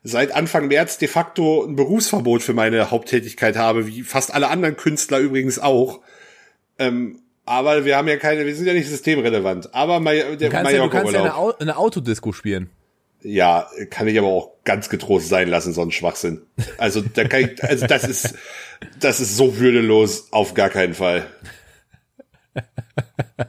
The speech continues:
Speaker 2: Ich stell mir grad, ich stell mir grad vor, wie Axel dann da steht und einfach abgeht, so der Lichthupe. Das hatte bestimmt auch viel Schönes.
Speaker 1: Ja, vor allem, äh, also nicht nur, äh, dieses Gehupe finde ich ja noch am schlimmsten da dran, auch bei so Konzerten, das ist ja,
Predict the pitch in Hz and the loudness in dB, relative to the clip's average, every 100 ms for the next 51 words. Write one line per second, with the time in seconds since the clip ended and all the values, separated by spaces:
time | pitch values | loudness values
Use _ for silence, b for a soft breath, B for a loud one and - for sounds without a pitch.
0 | _ 120 - 135 147 120 - 175 170 151 | _ -8 -6 -8 -6 -6 2 4 4 4
1 | 143 131 165 160 131 147 143 - 147 120 | 4 2 2 2 0 -2 -2 0 0 2
2 | 117 135 - 143 123 117 - 113 - 131 | 2 2 2 2 0 -4 -4 -6 0 0
3 | 123 104 120 - 120 135 120 _ b b | 2 2 2 0 0 -2 -2 _ b b
4 | b - 139 135 139 110 - 107 95 90 | b -2 0 2 0 -2 -2 0 0 0
5 | 80 - b b b b b - 427 113 | -4 -10 b b b b b -10 -2 2
6 | 143 170 160 - 147 151 143 - 135 139 | 2 2 0 -2 -4 -4 -8 -6 0 0
7 | 151 190 135 127 120 - 98 - 95 - | 4 2 2 -10 -12 -12 -10 -8 -10 -8
8 | 95 90 - - - - 170 - - 110 | -6 -2 0 0 -2 -4 -4 0 0 2
9 | 101 101 98 87 92 - 123 190 - 92 | 0 2 0 -4 -6 -4 -2 0 -2 -4
10 | 82 85 87 87 - 98 101 101 101 110 | -6 -2 -4 -4 -4 -2 -2 -2 -4 -2
11 | 107 - 131 165 123 98 95 - - - | -2 -2 -2 -2 -4 -6 -6 -8 -14 -10
12 | 107 | -8